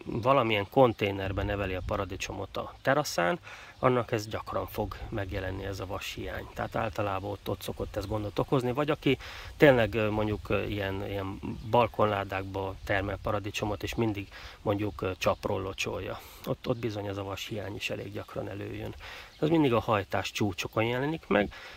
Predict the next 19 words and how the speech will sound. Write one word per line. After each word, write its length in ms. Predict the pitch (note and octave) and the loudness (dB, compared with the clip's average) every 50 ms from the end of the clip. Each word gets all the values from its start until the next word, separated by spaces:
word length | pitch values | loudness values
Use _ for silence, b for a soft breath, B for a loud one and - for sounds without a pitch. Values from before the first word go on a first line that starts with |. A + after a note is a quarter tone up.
| B B | B B
Kálium 500 | - E3 D3+ C3+ C3 B2 A#2+ A2+ A2 A2 | 6 8 8 8 6 6 4 2 2 4
probléma 420 | - B2 A2+ - A2+ A2 G#2+ G#2+ | 4 2 4 4 2 2 2 2
az 100 | G2+ - - | 0 0 -2
meg 100 | G#2 F#2+ | -2 0
mindig 340 | A2+ A2 G#2 G2+ G2 G2 G2+ | 0 0 0 -2 -2 -4 -4
lent. 340 | G#2 G2+ F#2 F2 F#2 - | -4 -4 -4 -4 -6 -4
Ugye 160 | A#2 A2 A2 G#2+ | -4 -4 -4 -4
a 40 | |
kálium, 420 | - - - A#2+ A2 G#2 G#2 G#2 G2+ | -4 0 2 2 2 2 2 0 0
még 200 | G#2 G#2 G2+ G2+ | 0 -2 -2 -2
egyszer 240 | G2 - - G#2+ G2+ | -4 -2 0 0 2
mondom, 320 | G2 G2+ G2 G2 F#2+ F#2+ | 2 2 0 0 -2 -2
a 40 | F#2 | -2
levélszél 1000 | F#2 F#2+ G#2 A#2+ C#3 E3+ E3+ E3 D#3 - - - - D3 C#3 C#3 C3+ C3+ C3 B2 B B B B B B B B B B | 0 0 0 2 2 2 2 2 2 0 -2 -4 -2 0 0 2 2 0 0 -2 B B B B B B B B B B
szárad, 640 | B - - C3+ B2 A#2+ A2+ A2 A2+ G#2+ G#2 G#2+ - - B B B B B B - | B -2 2 4 6 6 6 4 4 2 0 -2 -6 -16 B B B B B B -2
a 360 | - A2 G#2 G2+ G2 F#2+ - - - - | 0 2 2 2 2 0 -2 -4 -6 -2
vashiánynál 640 | - B2+ C3 - - - G#2+ G2+ G#2 A2 A2 G#2+ | 0 2 2 2 0 -2 -2 -2 0 0 0 -2
pedig 280 | - - G#2+ G2+ G#2 G2 | -2 -2 -2 -2 -2 -2
a 60 | G2+ | -4